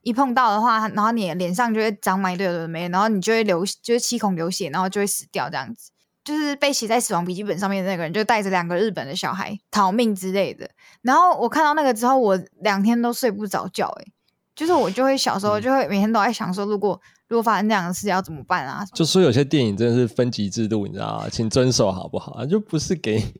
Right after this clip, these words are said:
Speaker 2: <laughs> 那个年纪的小孩看的。
Speaker 1: 对啊，而且我爸妈很没有良心，就是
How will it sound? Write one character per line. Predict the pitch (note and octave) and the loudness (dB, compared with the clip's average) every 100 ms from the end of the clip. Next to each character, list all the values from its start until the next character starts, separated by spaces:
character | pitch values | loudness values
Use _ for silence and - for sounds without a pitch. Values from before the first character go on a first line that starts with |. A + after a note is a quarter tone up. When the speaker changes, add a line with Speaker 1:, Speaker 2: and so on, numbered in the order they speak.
| _ _ | _ _
Speaker 2:
<laughs> | - - D#3 | -20 -14 -4
那 | D#3 C#3 | 2 4
个 | E3+ | 4
年 | B2+ A2+ | 2 0
纪 | A#2 C3+ | 2 2
的 | |
小 | - G2 | 2 -2
孩 | F#2+ | -2
看 | F#2+ - G#2 | -4 -2 -2
的。 | G2 G2+ - | -4 -4 2
Speaker 1:
对 | |
啊， | F4 | 4
而 | F#4+ | 4
且 | F#4+ | 4
我 | C4+ | 2
爸 | B3 C4+ | 2 4
妈 | A#3+ A#3+ | 4 4
很 | F#3+ | 2
没 | G3 | 2
有 | G3+ | 2
良 | F3 E3+ F#3+ | 0 -2 -4
心， | F3+ D#3 F3+ | -6 -8 -6
就 | B3 | -2
是 | C4+ C4+ | -2 -2